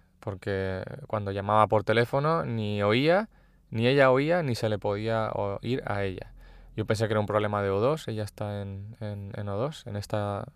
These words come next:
virtual de Telefónica, que por cierto tiene muy buenos precios y la conexión a internet es muy, muy, muy buena. Lo recomiendo bastante. Y creo que ahora mismo pagamos cuarenta y cinco euros al mes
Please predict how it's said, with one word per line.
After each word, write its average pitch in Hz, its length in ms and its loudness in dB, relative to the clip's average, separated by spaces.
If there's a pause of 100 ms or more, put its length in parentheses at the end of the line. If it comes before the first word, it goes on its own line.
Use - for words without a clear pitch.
(120)
virtual 104 580 0
de 98 300 -4
Telefónica, 117 600 -2 (380)
que - 80 -2
por - 140 6
cierto 113 240 6
tiene 110 240 0
muy 110 160 0
buenos 107 260 2
precios 110 420 -4
y 107 40 -4
la 101 100 -4
conexión 101 360 -6
a 107 60 -2
internet 101 400 -6
es 95 140 -6
muy, 104 220 -2
muy, 104 220 -4
muy 101 180 -8
buena. 107 320 -6 (600)
Lo 104 120 -4
recomiendo 104 800 -2
bastante. 110 460 -4
Y - 60 -12
creo 117 160 4
que 123 60 8
ahora 123 140 8
mismo 120 260 0
pagamos 117 300 2
cuarenta 104 280 0
y 98 40 -2
cinco 110 640 -2
euros 113 320 0
al 104 140 0
mes 135 340 -4